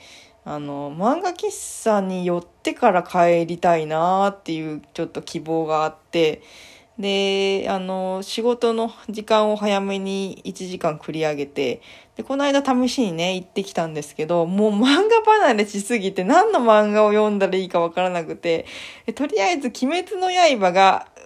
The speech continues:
い-、一クール目のアニメと、あの、煉獄さんの映画までしか見てなくて、遊郭編から後のことを知らないので、もうそれを、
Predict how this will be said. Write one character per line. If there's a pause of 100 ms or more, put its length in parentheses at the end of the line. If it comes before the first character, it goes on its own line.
(400)
い-、
一
ク
ー
ル
目
の
ア
ニ
メ
と、 (460)
あ
の、
煉
獄
さ
ん
の
映
画 (140)
ま
で
し
か
見
て
な
く
て、
遊
郭
編
か
ら
後
の
こ
と
を
知
ら
な
い
の
で、
も
う
そ
れ
を、